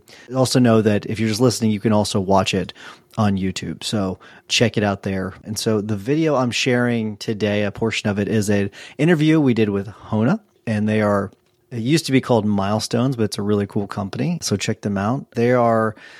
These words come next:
an app. We're not getting paid for this, but Hona, you're welcome.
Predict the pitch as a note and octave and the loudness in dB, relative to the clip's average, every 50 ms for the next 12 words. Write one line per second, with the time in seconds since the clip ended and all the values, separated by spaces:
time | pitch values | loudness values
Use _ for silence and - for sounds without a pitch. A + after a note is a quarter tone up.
0 | - - _ _ - B2 G#2+ G#2 G2+ G2+ - - A2+ A2+ A#2+ C3+ - - - - | -20 -20 _ _ -8 -6 -4 -4 -4 -6 -6 -4 -4 -2 -2 -4 -6 -8 -14 -18
1 | - - - A#2 A#2 G#2+ G#2 A#2 A#2 A2 G2+ G#2 G#2 G#2 G2 - A2 G#2+ F#2+ G2+ | -16 -8 -4 -4 -4 -2 0 0 0 0 0 0 -2 0 2 4 4 4 2 -2
2 | - - G#2 G2 G2+ A#2 A2+ - - - G2+ G2 G2 - - - - A#2 A#2 B2 | -4 -2 0 2 2 2 0 -2 -4 -4 -2 -2 -2 -4 -8 -4 -2 0 0 2
3 | A#2+ G#2+ A2 A2 A2 G#2 G2+ F#2 - G#2+ G#2+ | 2 0 0 0 0 0 -2 -2 -4 -6 -6